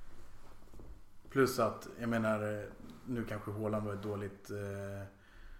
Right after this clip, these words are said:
en, ett dåligt exempel, för Dortmund är en väldigt bra utvecklingsklubb och, eh, han har en agent som gärna ser att han flyttar på sig inom tre år.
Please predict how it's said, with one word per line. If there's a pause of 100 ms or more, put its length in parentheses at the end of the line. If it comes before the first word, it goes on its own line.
(1160)
en, (580)
ett
dåligt
exempel,
för (180)
Dortmund
är
en
väldigt
bra
utvecklingsklubb
och,
eh, (460)
han
har
en
agent
som
gärna
ser
att
han
flyttar
på
sig
inom
tre
år.